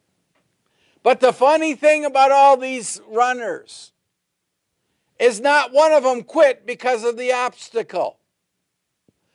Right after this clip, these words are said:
They all kept going until the end.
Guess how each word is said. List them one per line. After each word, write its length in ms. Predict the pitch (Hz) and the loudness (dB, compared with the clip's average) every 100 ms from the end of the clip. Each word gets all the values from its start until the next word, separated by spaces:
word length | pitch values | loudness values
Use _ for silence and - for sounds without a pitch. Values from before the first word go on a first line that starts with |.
| _ _ | _ _
They 180 | 220 | 2
all 800 | 233 254 294 294 233 240 254 - _ - | 2 2 4 6 8 6 4 -4 _ -4
kept 440 | 277 269 254 - _ _ _ _ | 0 0 -2 -8 _ _ _ _
going 640 | - 269 277 220 208 214 220 220 | 0 4 6 6 4 0 -8 -10
until 760 | 214 185 - 269 196 185 190 | -10 -10 0 2 4 2 -2
the 380 | 175 190 202 214 | -4 -8 -8 -10
end. 300 | 208 180 139 | -10 -10 -14